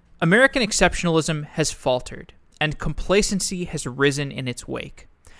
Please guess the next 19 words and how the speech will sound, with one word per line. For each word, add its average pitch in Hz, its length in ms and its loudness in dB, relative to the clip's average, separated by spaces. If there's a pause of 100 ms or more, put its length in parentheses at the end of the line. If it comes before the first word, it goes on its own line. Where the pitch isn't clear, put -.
(400)
Today's 214 300 10
guest, 196 400 4
Tyler 170 400 6
Cowen, 175 580 2
is 160 160 2
an 160 100 -4
economist 170 760 2
and 143 160 -2
author. - 480 2 (460)
His 151 240 4
new 233 160 6
book, 196 340 4
The 147 200 2
Complacent 160 540 0
Class, - 500 -6 (100)
is 151 160 2
the 165 100 0
final 208 480 2
book 165 320 2